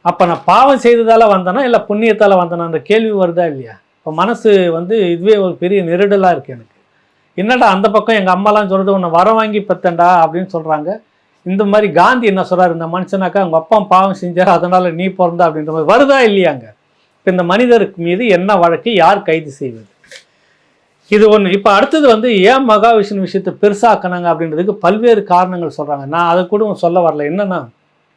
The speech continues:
உத்தரப்பிரதேசத்திலையும் மேற்கு வங்கத்திலையும் பாலியல் வல்லுறவு, கூட்டு பாலியல் வல்லுறவு நடந்ததாக மிகப்பெரிய அளவு கொந்தளிச்சிட்டு இருக்கிறாங்கல்ல. மேற்கு வங்கத்துல ஒரு மரு-, பெண் மருத்துவர்,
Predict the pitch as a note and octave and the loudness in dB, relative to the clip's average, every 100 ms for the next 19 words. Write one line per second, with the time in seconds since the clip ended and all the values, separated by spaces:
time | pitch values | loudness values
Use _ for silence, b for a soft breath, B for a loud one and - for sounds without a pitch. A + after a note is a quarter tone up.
0 | _ _ _ _ _ _ _ _ _ D#3+ | _ _ _ _ _ _ _ _ _ -6
1 | G3+ C4+ A#3+ A3+ A3+ A3 G3+ G#3 A3 A#3 | 0 2 2 2 2 2 -2 -2 -2 -2
2 | G3 D3+ G3+ B3+ B3+ A#3 G#3 G3+ - G#3 | -4 0 2 2 2 2 0 -2 -2 -2
3 | A3+ G3+ F#3 F#3+ A3+ A3+ G3+ F3+ G3 G#3 | -2 -2 0 2 2 0 0 0 0 0
4 | F#3+ E3 - A3+ A3+ F#3+ F#3 F#3 E3+ F3 | 0 -2 -2 -4 -4 0 2 2 0 0
5 | G3+ F#3 F3 E3 F3+ F#3 E3+ E3 G#3 D#3 | 0 0 -2 -4 -4 -2 0 0 -2 -4
6 | D#3 G3 F#3+ G#3+ D#4 E4+ C#4+ A#3 - G3+ | -2 -2 0 0 2 2 4 2 0 0
7 | A3 G3 - - D#3+ D3 C#3+ C3+ C#3+ C3+ | 0 0 -4 -10 -8 -6 -6 -8 -10 -14
8 | _ _ _ _ _ _ - A3+ A#3+ A3+ | _ _ _ _ _ _ -2 0 2 0
9 | G3+ G3 A3 A#3 E3 E3+ F3+ F3+ - A3+ | 0 0 2 2 2 0 0 0 0 0
10 | A#3 F#3+ F#3+ G3 F#3+ F#3 E3 | 0 2 2 0 2 2 0